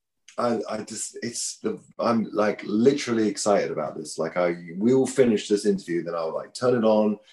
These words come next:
And I had a great breakthrough in a song yesterday. There's a couple of things I gotta put a vocal to, and then tomorrow the engineer comes because I'm a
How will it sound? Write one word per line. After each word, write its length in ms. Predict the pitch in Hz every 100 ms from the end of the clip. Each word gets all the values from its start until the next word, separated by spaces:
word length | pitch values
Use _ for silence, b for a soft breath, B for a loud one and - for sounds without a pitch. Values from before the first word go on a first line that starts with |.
| B B -
And 100 | 98
I 60 |
had 100 | 92
a 80 | 85
great 460 | - 107 117 - -
breakthrough 420 | 120 120 - 110
in 60 |
a 40 | 101
song 300 | - 104 104
yesterday. 380 | 107 104 107 107
There's 160 | 98
a 60 | 95
couple 260 | - 98
of 80 | 101
things 200 | 110 107
I 60 | 104
gotta 160 | 101
put 220 | 95 101 -
a 60 |
vocal 280 | 113 101 98
to, 180 | - 98
and 120 | 95
then 80 | 90
tomorrow 360 | - 95 98 92
the 80 | 95
engineer 380 | 92 87 87 82
comes 300 | 85 87 - b b b b -
because 140 | 101
I'm 120 | 95
a 80 | 90